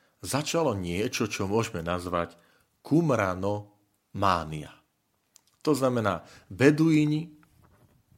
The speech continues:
sa rýchlo dozvedeli, že to má svoju hodnotu, že sa to dá speňažiť a začali prehľadávať oblasť. Boli znalci, lebo boli doma. A s ním sa pridali samozrejme archeológovia. A postupne boli nájdené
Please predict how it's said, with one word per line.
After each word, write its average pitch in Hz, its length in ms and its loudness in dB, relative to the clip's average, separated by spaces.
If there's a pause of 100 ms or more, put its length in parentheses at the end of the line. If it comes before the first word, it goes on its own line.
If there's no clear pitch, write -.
sa - 160 -4
rýchlo 120 320 2
dozvedeli, 113 560 2
že 104 160 -2
to 113 80 -2
má 98 160 2
svoju 92 240 -2
hodnotu, 139 560 0
že 110 160 0
sa 101 160 0
to 98 160 0
dá 90 80 2
speňažiť 139 960 -2
a 165 80 0
začali 170 400 0
prehľadávať 95 880 -2 (800)
oblasť. 98 560 -4
Boli 120 320 2
znalci, 110 480 0
lebo 101 160 4
boli 110 240 2
doma. 98 240 -4 (880)
A 196 160 4
s - 160 -4
ním 151 320 -2
sa 139 160 -2
pridali 113 400 0
samozrejme 104 400 -4
archeológovia. 82 800 -6 (1400)
A 92 80 -2
postupne - 960 0
boli 120 640 0
nájdené 101 960 -2